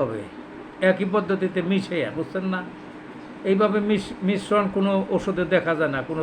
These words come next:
চিকিৎসায় দেখা যায় না এত পাওয়ারের, কিন্তু এই ক্ষেত্রে কাজ হয়ে যায়। এই হলো ছিল ডায়রিয়ার আসল কথা।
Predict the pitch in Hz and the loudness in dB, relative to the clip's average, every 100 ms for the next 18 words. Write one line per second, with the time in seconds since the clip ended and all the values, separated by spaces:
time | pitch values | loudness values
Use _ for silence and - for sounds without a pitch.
0 | 156 175 151 165 131 - 135 123 110 98 | -2 -4 -2 -2 0 -2 -2 -4 -6 -8
1 | - - - - 170 170 - 156 131 117 | -12 -14 -14 -6 -2 0 2 2 2 0
2 | 104 - - - - 180 - - 202 196 | -4 -10 -12 -10 -6 -6 -4 2 2 2
3 | 185 190 185 180 131 120 117 101 95 95 | -2 -2 0 2 2 0 -4 -4 -8 -10
4 | - - - - - - - - - 202 | -12 -12 -12 -10 -10 -12 -14 -14 4 8
5 | 220 226 240 - 220 208 202 - - - | 8 8 6 4 4 4 2 -4 -12 -14
6 | - - - 170 196 180 190 180 160 180 | -14 -12 -2 6 6 8 8 8 6 4
7 | 165 160 - - - - 165 - 123 | 2 0 -6 -16 -12 -2 0 2 0